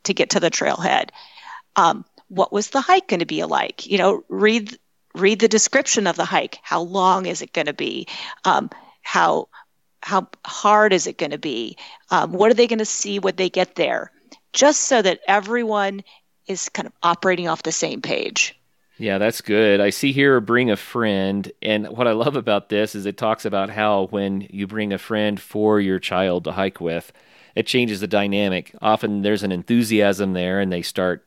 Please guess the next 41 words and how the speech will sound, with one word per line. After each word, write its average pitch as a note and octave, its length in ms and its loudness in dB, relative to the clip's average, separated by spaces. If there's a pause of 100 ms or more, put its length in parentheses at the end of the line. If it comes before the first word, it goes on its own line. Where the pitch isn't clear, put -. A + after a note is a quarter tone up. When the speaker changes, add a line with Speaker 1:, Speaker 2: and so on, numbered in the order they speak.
(120)
Speaker 2:
like, F2 300 -10
racing A2+ 420 0
with G2+ 160 0
each F#2+ 200 -2
other, F#2 320 2
and F2 160 -4
you're F2+ 80 -10
probably D#3+ 220 0
gonna A2+ 140 0
cover G#2+ 260 -2
more A2 220 0
distance G2+ 460 -2
and F#2+ 100 -4
they're G#2 60 -2
gonna G2+ 160 -4
have G2+ 160 -2
more F#2+ 220 -2
fun F#2 560 -2 (420)
because G#2 640 2
they A2 100 0
have G#2 160 2
someone A2 500 0
that's F#2+ 240 -2
kind A2+ 180 0
of F#2 100 0
a E2+ 80 -2
peer. G#2 580 -2 (400)
Speaker 1:
Yeah, A3+ 240 2
it, A3 220 -4
it's, A3 280 -4
it's A3+ 160 -8
like F#3+ 200 -8
magic. F3 600 -4 (920)
They A3+ 180 4
don't B3 160 2
wanna F#3+ 300 0 (300)
whine F#3 440 0
and F3 100 -6
complain F3 800 0 (480)
with G#3+ 220 2
their, E3 400 2